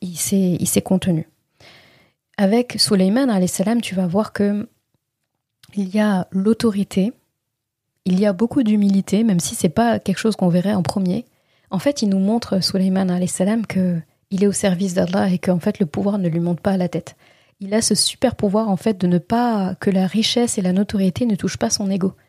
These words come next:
Si tu regardes tous les récits, qui, les passages qui parlent de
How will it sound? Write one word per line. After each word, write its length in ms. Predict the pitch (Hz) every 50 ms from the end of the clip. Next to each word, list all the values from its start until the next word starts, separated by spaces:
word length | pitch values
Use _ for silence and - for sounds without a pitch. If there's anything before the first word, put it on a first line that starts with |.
| _ _ _ _ _
Si 140 | - - 196
tu 120 | - 214
regardes 340 | 190 196 196 190 233 233 -
tous 100 | - 214
les 120 | 185 190
récits, 380 | 175 190 185 - - - 220 214
qui, 160 | - 196 - _ - - _ _ -
les 120 | - 185 196
passages 420 | - 208 208 - 269 233 190 -
qui 80 | - -
parlent 200 | - 185 175 165
de 300 | 165 165 170 175 202